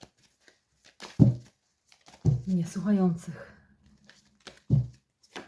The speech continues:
Wow, trzy buławy, kochani, ruszacie do przodu, robicie ambitne plany. Yy, mm, planujecie podróż, ale też, słuchajcie, wyruszacie gdzieś. Wow, trzy,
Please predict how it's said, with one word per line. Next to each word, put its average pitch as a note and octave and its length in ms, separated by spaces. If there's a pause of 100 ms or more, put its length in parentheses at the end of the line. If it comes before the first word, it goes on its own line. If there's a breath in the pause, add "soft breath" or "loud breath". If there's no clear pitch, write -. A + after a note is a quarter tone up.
(1400 loud breath)
Wow, G3 560
trzy - 240
buławy, G3+ 400
kochani, F#3+ 320
ruszacie G#3+ 380
do G#3 80
przodu, G#3 320
robicie F#3+ 300
ambitne G#3 360
plany. F#3+ 480 (560 loud breath)
Yy, F#3+ 80 (640)
mm, G3 280
planujecie G3+ 460
podróż, A#3 480
ale G3 200
też, C#4 300
słuchajcie, G3 560
wyruszacie E3+ 800
gdzieś. E3+ 480
Wow, C4 540 (340 loud breath)
trzy, A3+ 520